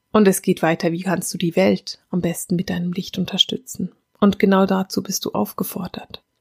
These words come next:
kraftvoll, mutig zu sein, voranzugehen, diese Energie, diese Vorwärtsenergie zu nutzen,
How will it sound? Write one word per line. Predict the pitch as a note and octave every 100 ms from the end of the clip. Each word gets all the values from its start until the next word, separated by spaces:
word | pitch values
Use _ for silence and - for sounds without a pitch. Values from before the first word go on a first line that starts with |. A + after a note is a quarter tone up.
| _ _ _ -
kraftvoll, | - A#3 - - - - - - _ _ -
mutig | G3 A3+ C#4+ E4+ - F3 - -
zu | D#3+
sein, | D#3+ C#3+ D#3
voranzugehen, | F3 E3 F3+ G3+ G3 E3+ D3 D3+
diese | F#3+ G3+ -
Energie, | F#3+ - E3+ D#3+ - G#3
diese | F3+ E3+ E3
Vorwärtsenergie | - A3+ G3 - - D#3+ E3 E3
zu | - F#3
nutzen, | F#3 A#3+ - - D#3+